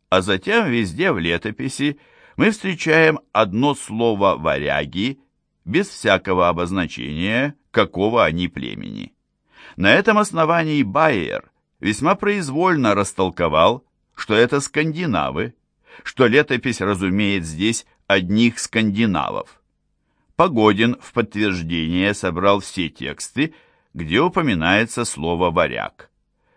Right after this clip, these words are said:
Но в текстах все-таки не нашлось ни одной строки, сколько-нибудь подтверждающей это мнение. Только в позднее время, в тринадцатом и в шестнадцатом столетиях,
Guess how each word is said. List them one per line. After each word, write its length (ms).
Но 200
в 100
текстах 540
все-таки 540
не 160
нашлось 560
ни 100
одной 420
строки, 600
сколько-нибудь 760
подтверждающей 1300
это 300
мнение. 640
Только 460
в 100
позднее 640
время, 560
в 100
тринадцатом 920
и 220
в 40
шестнадцатом 800
столетиях, 760